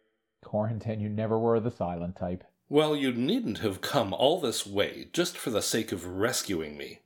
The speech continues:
Speaker 1: I didn't. Has no one ever told you that your place is like a maze? And why are you hiding out among the dead? This place gives me the shivers. Let's go.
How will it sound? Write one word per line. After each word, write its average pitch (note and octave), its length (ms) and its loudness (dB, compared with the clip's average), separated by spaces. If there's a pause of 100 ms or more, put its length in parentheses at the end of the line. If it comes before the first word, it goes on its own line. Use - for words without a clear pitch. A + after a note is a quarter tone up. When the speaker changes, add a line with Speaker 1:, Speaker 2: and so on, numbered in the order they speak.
Speaker 1:
I F2 100 -10 (100)
didn't. C3 340 0 (840)
Has B2 180 -2
no G3 100 10
one A3+ 140 4
ever A#3+ 140 6
told F3+ 300 10
you E3 60 6
that D3 100 8
your B2+ 100 4
place C3 260 6
is A2+ 100 0
like A#2 120 6
a A2+ 60 4
maze? G2+ 520 2 (1400)
And A2 120 -12
why C3+ 140 -2
are D#3 40 2
you F3 140 6
hiding E3 340 6
out D#3+ 100 8
among D3+ 240 4
the C3+ 60 4
dead? A2 460 2 (1000)
This C3+ 100 -18
place - 260 4
gives D3 160 6
me C3 80 4
the B2 80 6
shivers. G2 460 0
Let's C#3+ 180 0
go. F#2+ 340 2